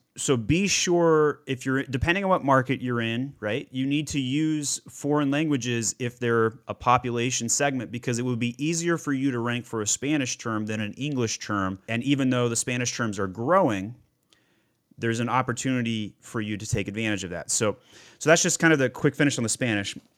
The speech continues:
The next thing I wanna say is just a couple of basic questions about what we're talking about, right? So we, we've kinda slow locked the definition here, and not everybody who's listening to this has caught on to this yet. Ultimately, here's the difference between a character and a byte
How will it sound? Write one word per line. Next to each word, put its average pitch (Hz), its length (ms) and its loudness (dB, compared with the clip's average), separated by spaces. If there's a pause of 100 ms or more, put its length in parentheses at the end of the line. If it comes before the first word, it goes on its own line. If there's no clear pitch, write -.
(140)
The 131 140 2
next 170 280 4
thing 196 120 2
I 165 40 6
wanna 143 180 4
say 113 420 2 (120)
is 120 500 0
just 147 160 2
a - 40 -4
couple 165 220 4
of 127 100 4
basic 131 300 2
questions 107 440 0
about 95 200 0
what 98 80 -6
we're 101 100 -2
talking 98 340 0
about, 85 240 -4
right? 98 160 -2
So - 100 2
we, 131 120 4
we've 135 200 -2
kinda 175 240 8
slow 151 420 4
locked 135 360 2
the 113 80 -4
definition 113 640 -2
here, 143 380 0
and 110 240 -2
not 127 180 4
everybody 131 320 0
who's 117 160 0
listening 113 360 0
to 104 40 0
this - 360 0 (160)
has 107 260 0
caught 104 280 4
on 95 200 -2
to 95 100 -6
this 87 220 -6
yet. 85 180 -8 (460)
Ultimately, 151 580 4
here's 143 280 -2
the 143 80 -2
difference 131 340 -2
between 117 200 0
a 110 40 -2
character 117 400 2
and 117 80 0
a 110 40 0
byte 98 400 -2